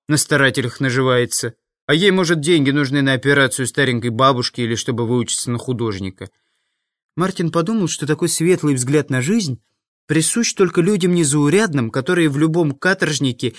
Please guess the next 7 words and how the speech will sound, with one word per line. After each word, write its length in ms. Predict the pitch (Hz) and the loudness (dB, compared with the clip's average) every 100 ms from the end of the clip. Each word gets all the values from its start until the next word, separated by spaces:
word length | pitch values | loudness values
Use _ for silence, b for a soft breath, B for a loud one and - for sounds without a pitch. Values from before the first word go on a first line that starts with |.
| B | B
видят 320 | 147 170 156 | 0 2 2
смесь 400 | - 165 165 156 - | 2 2 2 0 2
Робин 480 | 160 160 143 143 139 | 4 4 4 2 0
Гуда 340 | 190 190 143 | -2 2 2
с 80 | 127 | 2
Жаном 480 | 123 151 170 151 139 B B | 0 0 0 0 -4 B B
Вальжаном. 800 | 123 147 135 123 113 98 98 98 | -2 0 2 0 -2 -4 -8 -12